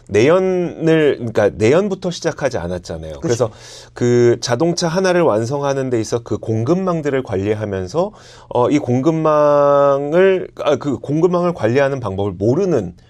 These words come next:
Speaker 1: 아, 모른다는 게 이제 테슬라 혼자서 잘한다는 거죠.
Speaker 2: 네.
Speaker 1: 근데 현대차, 그러니까 현대기아차의 경우에는 본인들이 개발한 거를 그 자신들의 공급망과 함께 기술 개발을 하는 거를 잘 알아왔기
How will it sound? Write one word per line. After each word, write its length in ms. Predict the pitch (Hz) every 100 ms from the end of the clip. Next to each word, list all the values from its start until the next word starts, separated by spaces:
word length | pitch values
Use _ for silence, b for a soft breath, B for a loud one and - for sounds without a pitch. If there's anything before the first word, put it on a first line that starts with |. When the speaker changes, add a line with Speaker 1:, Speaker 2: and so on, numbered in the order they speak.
| b b
Speaker 1:
아, 100 | -
모른다는 540 | 104 151 226 208 165 151
게 100 | 131
이제 160 | 110
테슬라 320 | 113 190 208 170
혼자서 380 | 220 220 - -
잘한다는 520 | - 113 156 160 110
거죠. 280 | 87 107 - B 127
Speaker 2:
네. 60 | 107 -
Speaker 1:
근데 400 | 147 180 110 80 b b b _
현대차, 840 | 226 240 254 226 202 180 165 135 -
그러니까 220 | 120 110
현대기아차의 640 | 202 214 175 151 156 131
경우에는 540 | 123 101 98 98 113 117 b b b
본인들이 640 | - 151 190 202 190 190 180
개발한 540 | 127 123 143 139 135
거를 520 | 127 131 180 208 220 _ _ -
그 200 | 113 107
자신들의 420 | 127 151 143 147
공급망과 680 | 113 117 147 143 139 127 135
함께 460 | - 247 262 262
기술 280 | 233 143 269
개발을 340 | 180 - 110 110
하는 180 | 117 101
거를 180 | 101
잘 200 | 95 123
알아왔기 480 | - 107 127 92 95